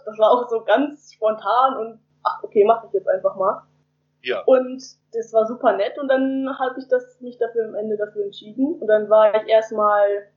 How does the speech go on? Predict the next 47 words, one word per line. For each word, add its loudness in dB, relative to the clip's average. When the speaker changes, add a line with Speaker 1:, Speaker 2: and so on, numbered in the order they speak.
Speaker 1:
neun, -2
nee, -6
also -4
insgesamt 0
war 4
es -12
ein -12
zehn -2
Monate -2
Programm -4
und, -2
äh, 4
drei 4
Monate 2
davon -4
war 4
ich -16
erstmal -8
in -14
Norwegen, -2
äh, -2
als 2
Vorbereitung, 0
um -4
die -8
Leute 0
Speaker 2:
Diese, -6
Speaker 1:
kennenzulernen, -2
mit -6
denen -4
ich -12
Speaker 2:
dieses -8
Speaker 1:
dann -6
Speaker 2:
One -6
World -6
Institute -12
ist -8
auch -4
in -16
Norwegen, -12
ne? -8
Speaker 1:
Ja, 4
Speaker 2:
Oder? 4
Speaker 1:
genau. -2
Das, -8
Speaker 2:
Ja. -6
Speaker 1:
das -8